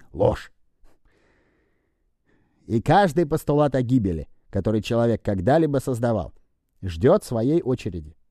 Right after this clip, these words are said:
Если он ещё не действует на полную катушку, он просто ждёт. Он говорит: «Что ж, скоро ты увидишь чёрную касатку,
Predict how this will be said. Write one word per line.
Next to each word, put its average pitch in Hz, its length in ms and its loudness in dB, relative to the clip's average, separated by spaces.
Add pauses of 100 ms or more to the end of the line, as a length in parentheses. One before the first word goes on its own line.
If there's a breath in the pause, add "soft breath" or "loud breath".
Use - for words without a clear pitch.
(960)
Если 101 240 -4
он 104 120 0
ещё 104 280 0
не 147 140 6
действует 117 500 2
на 101 100 -2
полную 101 340 -2
катушку, - 480 -12
он 98 100 -8
просто 190 300 -2
ждёт. 95 260 -6 (800)
Он 110 160 0
говорит: 107 420 0
«Что 269 280 -2
ж, - 60 -10
скоро 220 340 -4
ты 208 120 -2
увидишь 190 400 -2
чёрную 110 380 -4
касатку, - 440 -8